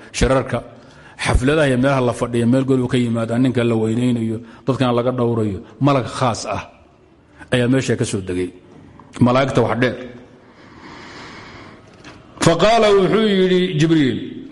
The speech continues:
"Haadaa malakun weeye, nazala ila al-ardi." Kani waa malag dhulka u soo degay. "Lam yanzil qattu", weligii aan soo degin, "ila al-yawm", maanta mooyeen. Fa sallama, nabigu salaamay. Wa qaala, wuxuuna yidhi,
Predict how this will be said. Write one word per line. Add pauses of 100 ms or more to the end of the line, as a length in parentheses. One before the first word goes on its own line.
(240)
"Haadaa
malakun
weeye,
nazala
ila
al-ardi." (600)
Kani
waa
malag (680)
dhulka
u
soo
degay.
"Lam
yanzil
qattu", (520)
weligii
aan
soo
degin,
"ila
al-yawm",
maanta
mooyeen. (180)
Fa
sallama, (800)
nabigu
salaamay.
Wa
qaala,
wuxuuna
yidhi,